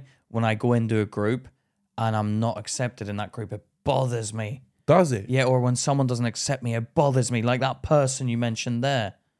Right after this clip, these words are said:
Speaker 2: Mm.
Speaker 1: It bothers me 'cause I'm like, "You're a prick, 'cause why won't you accept me?"
Speaker 2: Do you know what?
Speaker 1: Why
Speaker 2: I,
Speaker 1: don't you accept me?
Speaker 2: I,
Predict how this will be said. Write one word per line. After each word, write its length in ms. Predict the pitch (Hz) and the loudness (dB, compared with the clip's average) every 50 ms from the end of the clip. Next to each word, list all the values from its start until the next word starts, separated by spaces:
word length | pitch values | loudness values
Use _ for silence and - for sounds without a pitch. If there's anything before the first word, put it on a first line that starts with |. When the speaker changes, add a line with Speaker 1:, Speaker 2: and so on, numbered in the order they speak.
| _ _ - | _ _ -6
Speaker 2:
Mm. 180 | 104 92 92 - | -4 -2 -2 -2
Speaker 1:
It 140 | 135 - | 0 2
bothers 340 | - 175 185 165 147 123 - | 4 4 4 4 2 -2 -2
me 100 | 113 107 95 | -4 -6 -6
'cause 120 | - 123 | -4 -4
I'm 100 | 123 127 | -2 0
like, 240 | 127 127 123 - _ _ _ _ _ _ _ _ | 0 0 -2 -4 _ _ _ _ _ _ _ _
"You're 400 | - 139 147 165 180 196 175 147 | -2 2 4 6 8 8 8 6
a 60 | 139 131 | 4 2
prick, 440 | 135 - - 196 196 147 - - | 0 -2 0 0 0 -2 -4 -6
'cause 180 | - - 131 120 | -4 -4 -2 -2
why 260 | 123 127 143 160 175 | 0 2 4 4 4
won't 220 | 170 170 170 156 127 | 4 2 2 0 0
you 100 | 143 147 | 0 -2
accept 320 | 135 - - 180 196 - | -2 -2 -2 -4 -4 -4
me?" 200 | - 98 98 95 - _ - - - - - _ _ | -6 -8 -8 -10 -12 _ -20 -20 -20 -20 -20 _ _
Speaker 2:
Do 120 | - 214 233 | -6 -2 2
you 40 | |
know 140 | 254 277 269 | 4 4 4
what? 380 | 269 262 262 226 170 139 - - _ _ | 4 4 4 4 4 2 -2 -8 _ _
Speaker 1:
Why 140 | - 143 156 | 2 4 4
Speaker 2:
I, 20 | |
Speaker 1:
don't 140 | 170 180 165 | 4 4 2
you 60 | 160 | 0
accept 260 | 160 - - - - - | 0 0 -2 -4 -4 -4
me? 140 | 110 110 - _ _ - | -8 -8 -10 _ _ 4
Speaker 2:
I, 280 | 208 220 220 226 220 | 6 8 8 8 6